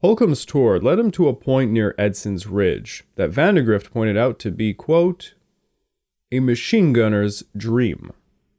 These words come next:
Meanwhile, just a few miles away, Japanese engineers finished their work extending a trail for the deployment line, and the left wing was gathering there. By the night of October the twenty-second,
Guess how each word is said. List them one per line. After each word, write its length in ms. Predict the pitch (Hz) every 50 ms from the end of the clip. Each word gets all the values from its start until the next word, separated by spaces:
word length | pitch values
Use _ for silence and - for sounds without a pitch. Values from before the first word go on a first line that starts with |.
| _ _ _ _ _ _ _ _ _ _ _ _ _ _ _
Meanwhile, 460 | 120 160 226 220 143 113 95 85 85
just 220 | 87 123 170 - -
a 60 | 226
few 200 | - - 220 220
miles 360 | 185 170 156 147 139 123 113
away, 480 | 113 98 98 110 117 104 82 62 - 107 -
Japanese 460 | - 135 165 185 214 208 185 147 143
engineers 560 | 135 135 127 127 117 113 117 120 127 123 -
finished 340 | - - 175 214 220 - -
their 140 | 160 147 131
work 340 | 113 110 117 113 110 107
extending 560 | - - - - - 151 160 180 180 175 156 87
a 120 | 120 117
trail 500 | - - - - 135 120 104 92 80 78
for 100 | - -
the 80 | 98 101
deployment 500 | 82 104 - - 156 156 135 117 - -
line, 440 | 90 87 85 82 85 90 92 98 - _ _ _
and 140 | - 104 104
the 80 | 95 90
left 300 | 104 131 156 165 - -
wing 380 | 113 110 120 123 135 139 139
was 180 | 110 101 95 92
gathering 500 | - 117 120 123 110 107 92 85 87 87
there. 400 | 101 113 110 85 65 - - - _ _ _ _ _ _ _ _ _ _ _ _ _ _ _ _ -
By 120 | - 117 113
the 120 | 117 117
night 280 | 120 156 190 233 233 160
of 80 | 120
October 360 | 113 98 - - 160 170 185
the 100 | 208 156
twenty-second, 920 | 127 - 139 131 117 95 - - - 107 101 98 - - - - - -